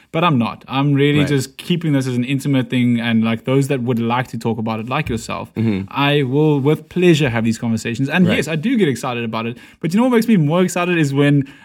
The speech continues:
Speaker 1: I'll have a barbecue at my house, or a braai as we call it,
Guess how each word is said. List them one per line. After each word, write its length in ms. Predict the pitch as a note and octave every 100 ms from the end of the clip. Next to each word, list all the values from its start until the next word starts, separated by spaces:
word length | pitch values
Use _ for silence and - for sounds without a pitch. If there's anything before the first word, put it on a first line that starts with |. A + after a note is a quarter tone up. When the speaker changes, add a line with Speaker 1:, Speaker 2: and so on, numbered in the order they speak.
| -
Speaker 1:
I'll 140 | C3+
have 180 | C#3 D3
a 100 | D3+
barbecue 540 | A#2 C3+ B2 B2+ C#3 B2
at 80 | A#2
my 100 | A2
house, 200 | A2 -
or 100 | G#2+
a 40 |
braai 320 | G2+ G#2+ G#2+
as 120 | A2 A#2
we 80 |
call 200 | A2+ A2+
it, 100 | C3+